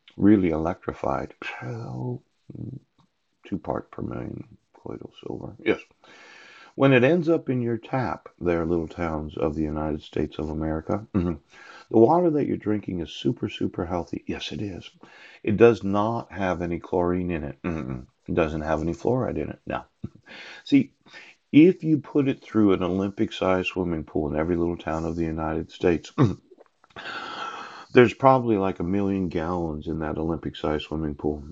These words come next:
approximate number. <laughs> More than enough to, uh, provide the drinking water from residents of greater than five hundred to maybe fifty thousand individuals. Yes!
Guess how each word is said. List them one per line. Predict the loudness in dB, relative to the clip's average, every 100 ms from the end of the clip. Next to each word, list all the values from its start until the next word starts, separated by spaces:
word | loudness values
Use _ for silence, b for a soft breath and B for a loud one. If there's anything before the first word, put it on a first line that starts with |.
| -16
approximate | -8 -2 -2 -2 -12 -10
number. | -10 -10 -12 -12
<laughs> | -10 -10 _ -20 -20 -20 -4
More | 6 8 8
than | 6 2
enough | 0 0 -2 -4 -6
to, | 0 4 4 2
uh, | 0 -2
provide | -2 0 2 2 0
the | -2
drinking | -2 -2 -2 -2
water | -2 -2 -2
from | -4 -2 0
residents | 0 0 -2 -4 -4
of | -4 -2 -2 -4 -2
greater | 0 2 0
than | -2 -2
five | 0 0 0
hundred | -6 -2 -4 -4
to | -2 0 0
maybe | -2 -6 -4
fifty | -4 -2 -6
thousand | -4 -4 -4 -6 -6
individuals. | -2 2 2 0 -10 8
Yes! | 10 10